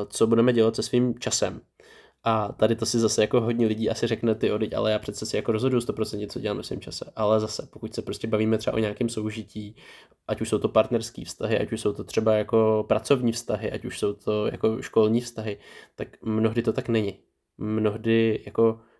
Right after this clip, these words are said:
jsme tlačený, anebo jakoby nějakým i nesouhlasem jako dotlačovaný do nějakých rozhodnutí, který třeba jako nechceme dělat.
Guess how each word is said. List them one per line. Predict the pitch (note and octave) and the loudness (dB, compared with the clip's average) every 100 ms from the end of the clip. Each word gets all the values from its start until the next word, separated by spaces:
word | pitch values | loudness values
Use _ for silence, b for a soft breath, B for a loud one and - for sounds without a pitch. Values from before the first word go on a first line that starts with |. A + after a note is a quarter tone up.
| b | b
jsme | - A#2+ A#2+ | -2 0 2
tlačený, | G#2 G2+ C3 C3 B2+ - | 0 -2 2 2 2 0
anebo | A2+ A2 A2 | -2 0 2
jakoby | A2+ A2+ A2+ | 0 0 0
nějakým | A2+ A2 A#2+ - | 2 2 0 0
i | |
nesouhlasem | A2+ - A2 A2 - A2 | -2 0 0 0 0 -4
jako | G#2+ A2+ | -2 -2
dotlačovaný | A2 A2+ - A2 A2 G#2+ | -2 -4 -6 -4 -2 -2
do | |
nějakých | G#2 G#2 G#2+ A#2 | -2 -4 -6 -6
rozhodnutí, | A2 G#2+ A2 G#2+ A2+ | -4 -4 -4 -6 -8
který | - A2 | -8 -8
třeba | - A2 | -6 -8
jako | G#2 A2 | -4 -4
nechceme | G#2+ - A2 | -6 -2 0
dělat. | G#2 G2+ | 0 -4